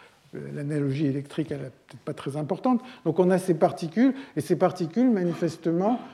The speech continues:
le poids s'annule quand deux particules arrivent à proximité. Donc c'est purement un problème de physique statistique d'équilibre.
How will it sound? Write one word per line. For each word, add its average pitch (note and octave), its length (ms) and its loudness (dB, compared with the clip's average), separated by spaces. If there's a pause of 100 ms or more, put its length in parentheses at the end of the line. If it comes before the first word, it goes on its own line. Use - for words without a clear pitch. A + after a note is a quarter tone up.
(140)
le D#3 180 6
poids F#3 300 4
s'annule F#3+ 560 2
quand D#3 160 -2
deux D3+ 160 0
particules E3 520 -2
arrivent D#3 300 0
à C#3 60 -6
proximité. C#3 800 -6
Donc D#3+ 200 -8 (440)
c'est - 240 -6
purement F#3+ 300 2
un G#3+ 60 0
problème E3+ 500 -2
de E3 80 -4
physique D#3 320 -10
statistique D#3 580 -8
d'équilibre. C3+ 640 -8